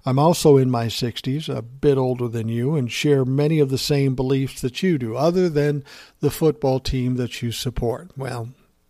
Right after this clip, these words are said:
<clears throat> of course, I live in Minnesota, supported the Minnesota Vikings when I was young. I don't feel that strong a tie to any sports team anymore, but I get what you're saying. I'm a registered independent and have voted in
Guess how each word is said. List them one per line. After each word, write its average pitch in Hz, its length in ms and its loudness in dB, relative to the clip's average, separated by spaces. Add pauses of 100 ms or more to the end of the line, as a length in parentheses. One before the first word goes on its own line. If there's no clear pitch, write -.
(280)
<clears throat> - 640 -18
of 147 320 0
course, 156 260 4
I 139 120 4
live 131 220 0
in 123 120 -2
Minnesota, 156 600 0
supported 131 540 -4
the 120 80 -4
Minnesota 123 460 -4
Vikings 131 480 -4
when 123 140 2
I 120 100 -2
was 117 180 -4
young. 139 320 2 (420)
I 135 120 2
don't 139 280 0
feel 127 520 0 (760)
that 135 160 -4
strong 139 420 0
a 120 60 -4
tie 127 360 -4
to 135 140 -6
any 131 160 -2
sports 135 500 -2
team 123 280 -2
anymore, 120 500 -4
but 151 160 -2
I 165 100 2
get 135 240 -4
what 120 240 -8
you're 117 100 -6
saying. 131 480 -4 (580)
I'm 170 180 4
a 165 60 6
registered 151 580 2
independent 135 580 -2
and 127 100 -4
have 131 200 0
voted 147 420 2
in 135 200 -2